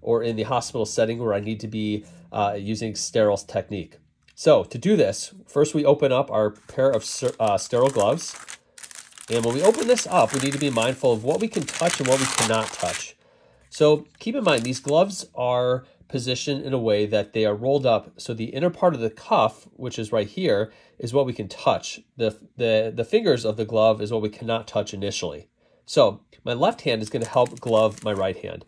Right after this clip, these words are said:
And you can see I'm only touching the inner part of the cuff. This is the part that's gonna be against my wrist of my right hand,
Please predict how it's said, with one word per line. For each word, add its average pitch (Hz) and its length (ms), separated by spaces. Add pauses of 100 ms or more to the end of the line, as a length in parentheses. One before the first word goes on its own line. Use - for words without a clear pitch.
(320)
And 120 80
you 127 60
can 143 120
see 151 220
I'm 113 180
only 185 280
touching 135 480
the 117 180
inner 127 180
part 120 240
of 101 60
the 95 80
cuff. - 360
This 113 200
is 160 60
the 147 100
part 131 260
that's 113 160
gonna 120 160
be 104 120
against 113 360
my 110 80
wrist 101 400
of 113 60
my 95 120
right 127 300
hand, 90 320